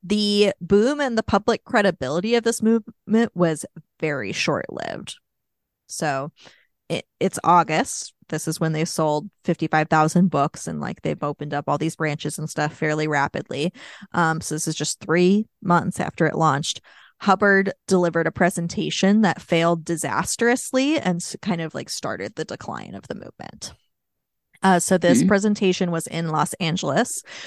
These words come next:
Speaker 1: for an audience of six thousand people. And he introduced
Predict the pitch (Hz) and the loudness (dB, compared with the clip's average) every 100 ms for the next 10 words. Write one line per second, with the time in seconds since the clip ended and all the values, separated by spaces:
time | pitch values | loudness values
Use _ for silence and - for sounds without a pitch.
0 | - - _ 175 165 165 180 160 165 165 | -18 -20 _ 4 6 6 4 2 2 2
1 | 170 - 160 175 - 185 160 175 175 170 | -2 -4 -6 -6 -2 2 2 2 0 0
2 | 160 - - 87 - _ _ _ _ _ | -4 -4 -6 -6 -10 _ _ _ _ _
3 | _ - 196 208 196 190 208 190 190 - | _ -2 2 2 2 2 4 4 2 0